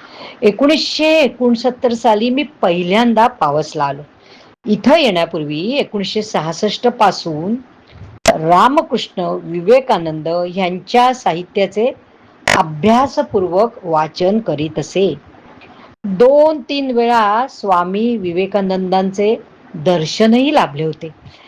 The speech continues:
त्यावेळी मी मुंबईला होतो,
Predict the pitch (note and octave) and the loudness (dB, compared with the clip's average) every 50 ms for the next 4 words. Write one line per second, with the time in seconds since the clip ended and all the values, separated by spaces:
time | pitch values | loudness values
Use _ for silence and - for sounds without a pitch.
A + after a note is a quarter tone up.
0 | - _ _ _ _ _ - - C4 C4+ D4+ E4 E4 C#4 B3+ B3 C4 D4 E4 E4 | -20 _ _ _ _ _ 0 2 4 4 4 4 4 2 2 2 0 -2 -6 -12
1 | - _ _ - - A3 G#3+ A#3 B3 A3+ G#3 G3 G3 F#3 G3 A3+ B3+ B3 A#3+ A3 | -16 _ _ -14 -6 -2 0 0 2 2 0 -2 -2 2 2 2 4 4 2 2
2 | F#3+ F3 D3+ - - - D#3 | 2 0 -4 -6 -8 -12 -16